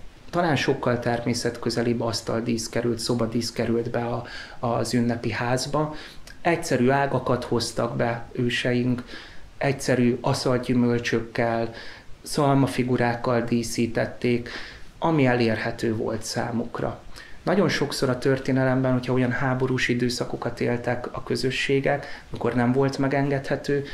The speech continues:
mégis próbálták a, az ünnepet valahogy ünnepibbé tenni. Ez nagyon sokszor egy örökzöld ágnak a behozatalát jelentette.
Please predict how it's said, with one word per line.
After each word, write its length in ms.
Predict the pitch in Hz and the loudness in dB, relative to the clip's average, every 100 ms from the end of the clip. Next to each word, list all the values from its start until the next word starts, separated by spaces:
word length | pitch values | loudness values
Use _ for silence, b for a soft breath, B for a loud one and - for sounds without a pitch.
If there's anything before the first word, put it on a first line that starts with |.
| B - | B 0
mégis 380 | 143 131 117 | 2 2 0
próbálták 960 | - 131 123 117 117 117 117 117 - - | 2 2 2 2 0 0 0 -2 -6 -2
a, 440 | 120 117 117 117 - | 0 0 0 0 -2
az 140 | - | -2
ünnepet 440 | 131 123 113 113 | 0 0 0 -2
valahogy 380 | - 120 113 120 | 0 0 0 0
ünnepibbé 1000 | 127 123 120 - 135 143 - 131 135 139 | 2 2 0 0 -2 -2 -2 0 2 0
tenni. 500 | 139 147 147 151 156 156 B B B - | 0 0 0 0 -2 -4 B B B -6
Ez 140 | 139 | -2
nagyon 220 | 151 170 135 | 0 2 2
sokszor 380 | 131 - 127 | 0 -2 0
egy 200 | 123 120 - | 0 0 0
örökzöld 720 | 127 120 117 123 120 113 113 | 2 2 0 0 0 0 -2
ágnak 520 | - 113 113 117 110 - | -4 -2 -2 -2 -2 -2
a 60 | |
behozatalát 880 | 113 110 - 120 104 120 117 110 - | -2 -4 -4 -4 -4 -4 -4 -4 -4
jelentette. 840 | 117 117 123 - - - - 123 | -2 -2 -4 -4 -6 -6 -8 -8